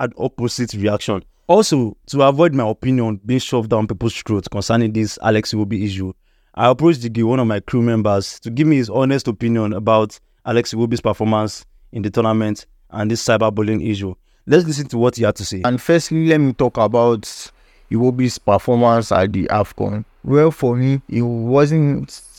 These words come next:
Speaker 2: really there to find space to receive ball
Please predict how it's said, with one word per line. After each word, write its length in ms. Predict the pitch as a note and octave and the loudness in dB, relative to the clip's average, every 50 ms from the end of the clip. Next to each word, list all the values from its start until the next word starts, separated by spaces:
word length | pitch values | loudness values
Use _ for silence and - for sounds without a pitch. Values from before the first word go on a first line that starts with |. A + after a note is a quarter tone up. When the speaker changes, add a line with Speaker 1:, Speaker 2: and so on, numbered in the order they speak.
| - _ _ _ _ _ _ _ - | -20 _ _ _ _ _ _ _ -6
Speaker 2:
really 380 | B2 C3+ C#3 D3 D3 D3 C#3+ C3+ | -2 0 2 4 4 4 2 0
there 440 | A#2+ - B2+ B2 B2 A#2+ A#2+ A#2+ - - _ _ _ - | 0 2 4 4 4 4 2 -2 -6 -10 _ _ _ -12
to 140 | - - | -10 -10
find 340 | - - D3 C3+ C#3+ C#3+ C3+ | -2 0 2 2 2 2 -2
space 440 | - - - B2 A#2+ B2 A#2+ A#2 - | -4 -4 -2 0 0 0 0 -2 -4
to 80 | - A2+ | -4 -4
receive 340 | G#2+ G#2 - - C#3 C3 A#2+ G#2+ | -4 -4 -2 0 0 0 0 0
ball 280 | A2 A#2+ A#2 A#2 A#2 | 2 4 4 4 2